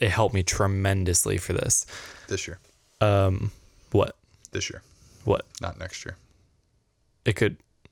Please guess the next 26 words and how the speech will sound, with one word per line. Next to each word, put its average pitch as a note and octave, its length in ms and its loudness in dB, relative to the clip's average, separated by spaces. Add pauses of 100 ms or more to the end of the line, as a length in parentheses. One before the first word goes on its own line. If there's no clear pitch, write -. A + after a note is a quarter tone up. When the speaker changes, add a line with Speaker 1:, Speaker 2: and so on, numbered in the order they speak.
Speaker 1:
help - 220 -2
you - 120 -2
for G#2+ 320 -2 (260)
Speaker 2:
This G#2 100 0
Speaker 1:
next F#2+ 380 2
Speaker 2:
year. F#2+ 100 4
Speaker 1:
year's F2+ 140 0
herpes. - 540 -4 (1400)
Speaker 2:
There F2+ 100 -10
you F2 60 -10
go. E2 80 -14 (100)
Speaker 1:
In G2+ 140 2
twenty F2+ 260 0
twenty-one. F#2 400 -4 (720)
Ready B2+ 220 4
or D3+ 60 2
Not, D#3+ 260 2 (160)
my G#2 300 4
number A2 200 4
five G#2+ 340 2
favorite G#2 240 2
movie G#2+ 220 2
of G2 40 0
the A2 80 0
year. G2+ 320 2
Um, A2+ 480 2